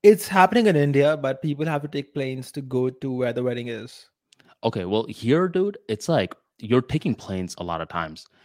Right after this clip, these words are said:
Speaker 2: because someone will have a wedding in California, someone else in Texas, someone in New York, someone in Florida. So just think about this. Like, think about the price for the following. Imagine y-,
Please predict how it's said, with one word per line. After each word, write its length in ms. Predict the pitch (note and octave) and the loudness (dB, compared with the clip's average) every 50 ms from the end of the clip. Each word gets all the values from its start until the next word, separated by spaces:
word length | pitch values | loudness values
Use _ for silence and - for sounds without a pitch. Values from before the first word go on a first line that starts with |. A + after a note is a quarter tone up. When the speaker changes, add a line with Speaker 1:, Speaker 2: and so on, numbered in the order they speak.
| _ _ - | _ _ -8
Speaker 2:
because 180 | - A2 G#2+ - | -6 -6 -2 0
someone 220 | B2 B2+ D3 D#3+ | 0 2 2 2
will 220 | E3 D#3 C3 - | 4 2 2 2
have 160 | - B2 A#2+ A#2+ | 0 -2 -2 -2
a 40 | |
wedding 380 | G2 F2 F#2 F#2+ G2+ G#2 G#2 G#2+ - - | -2 -4 -4 -4 -4 -4 -6 -6 -8 -10
in 300 | G2 F#2 F2+ E2+ E2 - - _ | -10 -8 -8 -10 -12 -16 -16 _
California, 680 | - - A2+ G2+ F2 - - F#2 E2+ E2 D#2+ D#2 D2+ - _ _ _ _ | -4 -2 -2 -2 -2 -4 -8 -8 -8 -8 -10 -12 -14 -16 _ _ _ _
someone 320 | _ - - B2 A#2+ A#2+ G#2 | _ -4 -2 0 0 0 0
else 180 | G#2 A2+ - | -2 -2 -2
in 80 | G#2 E2+ | -6 -10
Texas, 560 | - - - G2 - - - - - - - - _ _ _ _ _ _ | -12 -10 -10 -10 -10 -10 -14 -14 -16 -16 -18 -20 _ _ _ _ _ _
someone 260 | - A#2+ A2+ A#2+ A#2 | -4 -2 0 0 0
in 100 | G#2 F#2+ | 0 -2
New 80 | F#2 | -4
York, 420 | F2 E2+ E2+ F2 E2+ D2+ - - _ _ _ | -6 -4 -4 -4 -4 -6 -8 -14 _ _ _
someone 260 | - - A2 A#2 A2+ | -6 -2 -2 0 0
in 120 | A2 G2+ E2+ | -2 -4 -6
Florida. 500 | - - F#2+ F2+ F2 E2 D2+ D2 C#2+ - _ _ _ _ _ _ _ _ _ _ _ _ _ | -8 -6 -4 -4 -4 -4 -6 -10 -14 -16 _ _ _ _ _ _ _ _ _ _ _ _ _
So 340 | - C#3 C3 A#2+ A#2+ - _ _ _ _ _ _ _ _ _ _ _ C3+ | 2 2 2 2 0 -6 _ _ _ _ _ _ _ _ _ _ _ -4
just 180 | C3 F3 - - | -2 -2 0 0
think 140 | G#3 G3+ | 0 0
about 260 | F#3 B2+ G#2 F2 E2 - | 0 -2 -4 -4 -4 -8
this. 300 | E2+ D#2 - - - _ _ _ | -14 -16 -16 -18 -20 _ _ _
Like, 180 | G2+ G#2 G2 - _ - | -10 -10 -10 -8 _ -4
think 120 | C3 C3+ | -2 0
about 160 | F3 F#3+ F#3 | 0 0 0
the 80 | D3 G#2 | 0 -2
price 500 | - - - G2 F#2+ G2 - - - - _ _ - | -4 -6 -4 -2 -2 -2 -4 -6 -12 -16 _ _ -12
for 140 | - G#2 F#2 | -10 -8 -8
the 120 | - E2+ | -8 -4
following. 440 | - F#2+ F2+ E2+ E2 D#2+ D2+ D#2 D#2+ - _ _ _ _ _ _ _ _ _ _ _ | -2 -2 -2 -2 -4 -8 -10 -14 -18 -20 _ _ _ _ _ _ _ _ _ _ _
Imagine 380 | - A2 A2 B2 C#3 D3 G3 F3 | -4 -2 0 0 2 2 2 2
y-, 100 | C#3 - | 0 -2